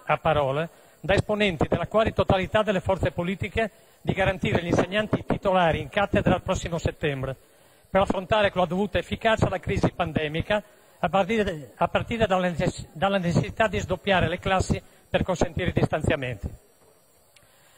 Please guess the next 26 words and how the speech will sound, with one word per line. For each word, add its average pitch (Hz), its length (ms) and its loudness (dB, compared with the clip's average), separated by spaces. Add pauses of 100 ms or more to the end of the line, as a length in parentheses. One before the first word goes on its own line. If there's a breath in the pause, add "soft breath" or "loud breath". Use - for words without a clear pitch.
(140 soft breath)
Fa - 140 0
rabbia 220 280 2
pensare 208 420 2
che 180 100 -2
la 175 100 4
soluzione 220 460 -2
per 190 120 0
superare 190 440 2
il 180 60 0
precariato 170 580 2
ci 156 100 2
sarebbe, 160 560 0 (460 soft breath)
e 180 80 -4
sta 220 160 0
nella 202 180 2
nostra 214 280 2
proposta 208 440 2
di 170 80 -2
assunzione 190 440 0
da 180 100 2
graduatorie, 156 720 2 (240 loud breath)
già 135 160 0
utilizzata 196 540 0
per 185 160 2
le 170 80 0
gae. 127 360 0